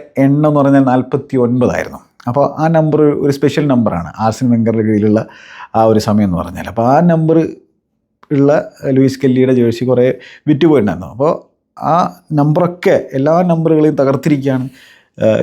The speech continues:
ഗ്യോക്കറിഷിൻ്റെ ഷർട്ട് സെയിൽ എന്നുള്ളതാണ് പറഞ്ഞു കേൾക്കുന്നത്. തനിക്ക് ആഴ്സണൽ മാത്രം മതിയേന്ന് പറഞ്ഞിട്ട് വരുന്നൊരു ചങ്ങായിയാണ് ഗ്യോക്കറിഷ്. അപ്പോൾ ആൾക്ക് ഇവിടെ ഒരു ഹീറോ ആകാനുള്ള ഒരു അവസരം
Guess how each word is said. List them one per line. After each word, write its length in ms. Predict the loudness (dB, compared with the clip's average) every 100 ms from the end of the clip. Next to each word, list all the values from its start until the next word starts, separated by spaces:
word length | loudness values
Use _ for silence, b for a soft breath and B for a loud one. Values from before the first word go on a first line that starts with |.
| 2
ഗ്യോക്കറിഷിൻ്റെ 680 | 0 0 -2 0 -2 0 -2 B B B B B -8
ഷർട്ട് 400 | -2 0 0 -8 -18 _ -16 -4
സെയിൽ 280 | 0 2 2 -2 -4
എന്നുള്ളതാണ് 420 | -2 2 2 0 -2
പറഞ്ഞു 240 | -2 0 2
കേൾക്കുന്നത്. 360 | 0 -2 -6 -6 _ _ B B B B -2
തനിക്ക് 240 | 0 2 2
ആഴ്സണൽ 260 | 0 0 0
മാത്രം 240 | 0 0 -2
മതിയേന്ന് 600 | 0 2 4 4 2 2 0
പറഞ്ഞിട്ട് 280 | -2 -4 -6
വരുന്നൊരു 260 | -6 -6 -8
ചങ്ങായിയാണ് 440 | -8 -8 -6 -6 -8 -12 _ _ _ -4
ഗ്യോക്കറിഷ്. 440 | -2 -2 -8 -12 -16 _ b b b b b b b b b -6
അപ്പോൾ 220 | -2 0 0 -4 -6 -4
ആൾക്ക് 220 | -2 -2 0
ഇവിടെ 120 | 2
ഒരു 80 | 2 0 -6 -14 -6
ഹീറോ 320 | 0 2 2 0
ആകാനുള്ള 280 | 0 0 0
ഒരു 60 | 0
അവസരം 300 | -2 -6